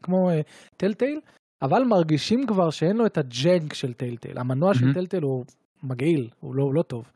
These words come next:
Speaker 1: כל פעם שעוברת סצנה יש תקיעה כזאת, ואז עוברת סצנה, ואז כאילו כל מיני דברים מוזרים כאלה. פה זה נראה שאין את זה, אז מרגיש הרבה יותר טוב. אה, נראה נחמד,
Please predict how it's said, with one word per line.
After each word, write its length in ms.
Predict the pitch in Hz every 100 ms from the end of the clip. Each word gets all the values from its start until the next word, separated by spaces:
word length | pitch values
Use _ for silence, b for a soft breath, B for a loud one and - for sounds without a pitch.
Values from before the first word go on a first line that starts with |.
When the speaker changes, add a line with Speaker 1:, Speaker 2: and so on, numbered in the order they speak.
| _ _ -
Speaker 1:
כל 120 | 175
פעם 100 | 196
שעוברת 440 | 180 170 156 180 170
סצנה 280 | - 196
יש 80 | 175
תקיעה 300 | - - 170
כזאת, 300 | - 190 190
ואז 220 | 139 151
עוברת 280 | 156 170 165
סצנה, 300 | - 175 170 165
ואז 200 | 143 147 _
כאילו 200 | - 147
כל 120 | -
מיני 120 | 196 202
דברים 200 | 170 180
מוזרים 260 | 165 180
כאלה. 220 | 190 214 220 B B _
פה 140 | 226
זה 100 | 208
נראה 200 | 196 180
שאין 240 | 170 165 202
את 60 | 202
זה, 60 | 226
אז 180 | 147 131 - _ _ -
מרגיש 340 | 131 135 147
הרבה 140 | 131 135
יותר 140 | 127
טוב. 140 | 220 277 b b _ _ 151
אה, 540 | 139 139 139 139 139 143 B _ _ -
נראה 140 | 180 240
נחמד, 220 | -